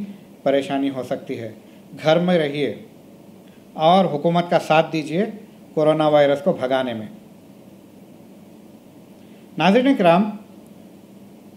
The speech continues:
कोरोना वायरस का जो अटैक हुआ है सारी दुनिया में,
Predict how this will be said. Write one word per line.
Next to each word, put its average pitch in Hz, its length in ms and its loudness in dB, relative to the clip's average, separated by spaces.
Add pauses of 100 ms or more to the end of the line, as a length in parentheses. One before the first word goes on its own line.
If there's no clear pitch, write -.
(340)
कोरोना 240 380 4
वायरस 226 560 2
का 220 140 6
जो 190 480 2 (1000)
अटैक 180 400 2
हुआ 156 220 4
है 135 300 -2 (260)
सारी 151 240 2
दुनिया 143 340 -2
में, 123 220 -6